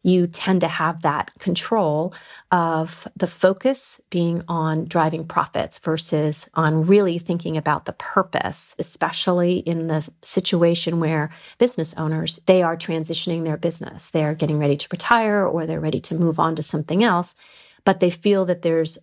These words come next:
a reason why the business should continue to exist because of the good it does in the world through commerce, but in the mission that it has.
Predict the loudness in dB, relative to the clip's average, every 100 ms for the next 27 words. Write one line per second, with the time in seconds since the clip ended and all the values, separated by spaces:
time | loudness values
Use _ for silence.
0 | _ -6 -4 0 2 2 2 0 2 0
1 | -2 -2 -2 -2 -2 -4 -6 -8 -2 0
2 | 2 0 0 0 2 0 -4 -10 -4 -4
3 | 0 2 2 2 0 0 2 2 0 -4
4 | -6 -4 -4 -4 -2 -2 -2 -6 -14 -20
5 | -16 -4 0 2 0 0 0 0 -2 -4
6 | -2 -2 0 0 2 2 2 0 -4 -4
7 | -6 -4 -2 -2 -2 -6 -6 -10